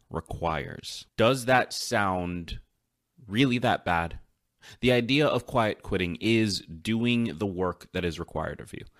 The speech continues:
You have a contract with your employer. You have a set work schedule that you have agreed upon and the employer has agreed upon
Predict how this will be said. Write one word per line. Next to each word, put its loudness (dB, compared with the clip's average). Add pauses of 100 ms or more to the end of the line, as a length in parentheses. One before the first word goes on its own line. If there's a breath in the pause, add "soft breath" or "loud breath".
(220 soft breath)
You 2
have 0
a -2
contract -2
with -4
your -4
employer. 2 (240 soft breath)
You -6
have 0
a -4
set -2 (140 soft breath)
work 0
schedule 0
that 0
you -4
have 0
agreed -2
upon -2
and -8
the -8
employer 0 (200 loud breath)
has 0
agreed -2
upon -2